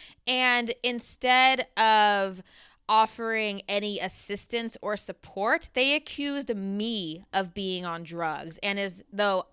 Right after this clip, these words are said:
I was the problem, okay? And then before that, I've called the police multiple times growing up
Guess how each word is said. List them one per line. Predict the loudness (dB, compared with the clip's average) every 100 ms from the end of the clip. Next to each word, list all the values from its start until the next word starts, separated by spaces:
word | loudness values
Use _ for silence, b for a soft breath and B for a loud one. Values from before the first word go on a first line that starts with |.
| 2
I | 6 6 4
was | -2 -4
the | -8
problem, | -4 -2 -2 -4 -12 -10
okay? | -6 -6 -2 0 0 -2 -6 B B B -2
And | -2 2
then | 4 6 6 4 -2 _ _ _ _ _ _ _
before | -12 -12 -4 0 2 2
that, | 2 4 2 0 -6 -12 b b b b _ 4
I've | 6 6 4 0 -4 -14
called | -2 2 4 4 2 -2 -8 _ _
the | -10 -8
police | -6 -6 -4 -4 -6 -8 -12 b b -16
multiple | -10 -2 0 0 -2 -2 -4
times | 0 2 4 4 2 -2 -8 -12 b b -14
growing | -6 2 2 2 2
up | 2 4 2